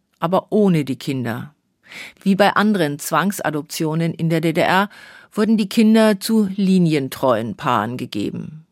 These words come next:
Viele Menschen haben erst sehr viel später erfahren, dass sie nicht bei ihren leiblichen Eltern aufwuchsen, und bis heute suchen Eltern nach ihren Kindern. Es gibt noch immer eine Website der Zentralen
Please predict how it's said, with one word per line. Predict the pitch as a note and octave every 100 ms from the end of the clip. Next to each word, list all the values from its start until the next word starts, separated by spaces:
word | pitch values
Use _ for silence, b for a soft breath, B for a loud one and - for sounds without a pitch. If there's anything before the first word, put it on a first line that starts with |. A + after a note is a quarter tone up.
| _ -
Viele | F#3+ F3+
Menschen | E3+ F#3 - F#3+
haben | F3+ F3+
erst | E3 E3 E3+ -
sehr | F3
viel | E3+ F#3+
später | - - G3 A3
erfahren, | D3 D3+ D#3+ D3+ D3
dass | D3+
sie |
nicht | D#3 F#3+ - -
bei | D3+
ihren | D#3+ D#3 D3+
leiblichen | D3 E3 E3+ D#3+ D3
Eltern | - E3 G#3+ G3
aufwuchsen, | - F#3 - G3 - F#3+ F#3 B B B B
und | - F3+
bis | F#3 -
heute | F3+ F3 G3 A3+ G#3+ -
suchen | - A3+ A3 D#3+
Eltern | - C#3 C3+ C#3
nach | C3+ B2+
ihren | - C3+ B2+
Kindern. | - A#2+ A2 E2 D#2 - b b b b
Es | - -
gibt | E3 E3+
noch | D#3
immer | F#3+ G#3 A3+
eine | E3 D3+ D3+
Website | D#3 F#3 - F#3+ F#3 - -
der | D#3+ D3+
Zentralen | - D#3+ - D#3 D3+ E3+